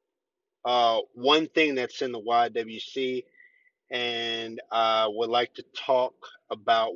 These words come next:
why he should return. Now,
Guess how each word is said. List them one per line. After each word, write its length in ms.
why 680
he 140
should 340
return. 540
Now, 440